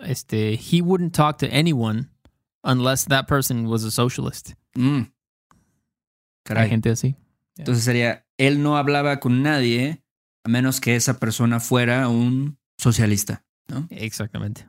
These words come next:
Speaker 1: O fuera socialista,
Speaker 2: Sí, sí,
Speaker 1: solamente.
Speaker 2: sí.
Speaker 1: Entonces, aquí
Speaker 2: Igual
Speaker 1: tenemos el pasado.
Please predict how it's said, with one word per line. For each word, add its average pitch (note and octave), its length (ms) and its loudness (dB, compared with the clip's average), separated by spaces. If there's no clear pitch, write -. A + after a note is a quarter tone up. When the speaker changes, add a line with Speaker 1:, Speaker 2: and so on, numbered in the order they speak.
Speaker 1:
O B2 120 -6
fuera A2 220 -2
socialista, A#2 560 -6
Speaker 2:
Sí, - 60 -18
sí, - 0 -
Speaker 1:
solamente. A2 300 -6
Speaker 2:
sí. G#2+ 40 -6
Speaker 1:
Entonces, - 320 -12
aquí B2+ 40 2
Speaker 2:
Igual C3+ 160 4
Speaker 1:
tenemos B2+ 260 2
el A2 100 0
pasado. A2+ 520 -2